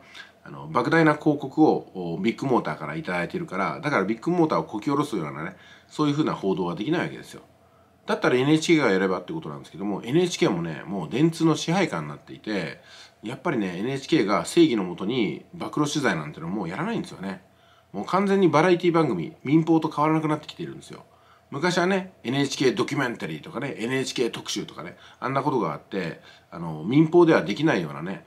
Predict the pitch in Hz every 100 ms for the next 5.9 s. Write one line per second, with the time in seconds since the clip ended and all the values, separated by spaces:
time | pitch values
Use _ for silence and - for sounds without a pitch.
0 | 156 - 156 156 139 101 113 104 90 80
1 | - _ _ _ - 147 131 135 131 139
2 | 107 - 85 85 82 87 90 - 71 -
3 | 76 71 82 - 120 131 117 92 85 107
4 | 98 - 95 95 _ _ _ _ _ _
5 | - 104 95 90 92 101 95 -